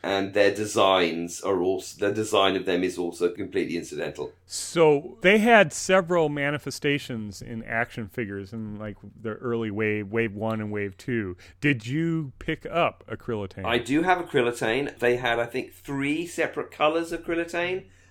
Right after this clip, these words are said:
Speaker 1: Um,
Speaker 2: Yep.
Speaker 1: one color of Krillitane was enough for me because I didn't really like them
Speaker 2: <laughs>
Speaker 1: at all. Um, I like their special goo that they use to fry chips in that makes the children their slaves.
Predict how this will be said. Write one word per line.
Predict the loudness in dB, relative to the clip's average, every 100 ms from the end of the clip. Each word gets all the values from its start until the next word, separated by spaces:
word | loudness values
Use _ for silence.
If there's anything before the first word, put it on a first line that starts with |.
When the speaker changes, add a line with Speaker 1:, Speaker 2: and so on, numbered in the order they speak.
| -6
Speaker 1:
Um, | 0 4
Speaker 2:
Yep. | 4 2 -4 -4
Speaker 1:
one | 4 6 6 0
color | 0 2 2
of | 0 -2
Krillitane | 0 0 0 -2 -2
was | -4
enough | -4 -4 -6
for | -6
me | -2 -2 -2 -6 -12
because | -18 -12
I | -2 0
didn't | 2 0
really | 0 -2
like | -4 -6
them | -10
Speaker 2:
<laughs> | -8
Speaker 1:
at |
all. | -4 -4 -4 -8 _ -12
Um, | -8 -8 -6
I | 0 2
like | 2 2 0
their | -2 -2
special | -2 -4 -2 -4 -10
goo | -8 -6 -2 -2
that | -2 -4
they | -2 -4
use | -4 -6 -6 -8 -8
to | -10
fry | -4 -2 -2
chips | -4 -6 -6 -4
in | -4 -4
that | -4
makes | -4 -6
the | -12
children | -6 -4 -2 -4 -6 -8 -14 _ _
their | -4 -4
slaves. | -4 0 2 2 0 -4 -14